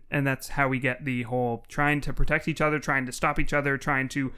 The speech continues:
lock each other underground, whatever. It cuts, you know, at the end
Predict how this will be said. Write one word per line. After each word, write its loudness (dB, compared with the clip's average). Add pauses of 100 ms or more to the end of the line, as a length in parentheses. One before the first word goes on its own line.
(200)
lock -4
each -4
other 0
underground, -2
whatever. 2 (220)
It -4
cuts, -2
you 2
know, 0
at 0
the 0
end 2